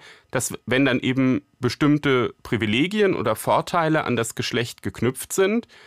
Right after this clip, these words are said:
dass man dann quasi für ein Jahr dieses Geschlecht ändert. Und das muss man ja auch gar nicht so groß bekannt machen, außer dem,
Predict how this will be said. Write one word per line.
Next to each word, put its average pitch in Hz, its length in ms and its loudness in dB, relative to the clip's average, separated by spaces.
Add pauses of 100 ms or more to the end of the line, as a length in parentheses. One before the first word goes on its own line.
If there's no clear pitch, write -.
(160)
dass - 180 -2
man 135 180 2
dann 127 200 0
quasi 127 380 0
für - 220 -2
ein 127 260 2
Jahr 117 460 0 (240)
dieses 135 440 -2 (200)
Geschlecht - 600 -4 (160)
ändert. 185 420 2
Und 107 140 0
das - 240 -6 (140)
muss 123 200 0
man 123 120 0
ja 101 100 0
auch 85 140 -2
gar 98 180 -2
nicht - 280 -6 (100)
so 104 160 -4
groß 127 300 -2
bekannt - 420 -4
machen, 196 240 -2
außer 110 320 -2
dem, 107 320 -2